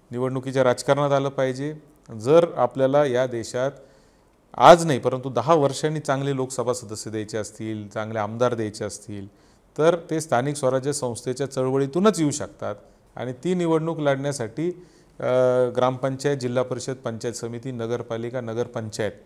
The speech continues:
महानगरपालिका या निवडणुका तरुणांनी लढल्याच पाहिजे.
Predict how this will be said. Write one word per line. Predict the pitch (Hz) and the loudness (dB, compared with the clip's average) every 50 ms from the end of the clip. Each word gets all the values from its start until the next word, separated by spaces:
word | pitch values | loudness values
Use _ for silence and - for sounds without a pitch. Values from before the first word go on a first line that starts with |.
| - _ _ _ _ _ _ _ _ | -20 _ _ _ _ _ _ _ _
महानगरपालिका | 117 113 131 139 139 131 123 117 - - 107 98 98 92 104 101 | -2 0 2 2 2 2 2 0 0 -4 -6 -6 -6 -8 -10 -8
या | 101 110 123 131 | -6 -4 -4 -4
निवडणुका | 135 131 123 123 127 120 120 120 120 - 135 | -4 -6 -6 -6 -6 -6 -8 -8 -8 -8 -8
तरुणांनी | 127 127 120 113 113 113 110 117 123 120 | -6 -6 -6 -6 -6 -8 -8 -6 -2 -2
लढल्याच | 120 120 117 117 110 - - | 0 0 0 0 -2 -4 -6
पाहिजे. | - 98 87 87 | -10 -14 -16 -16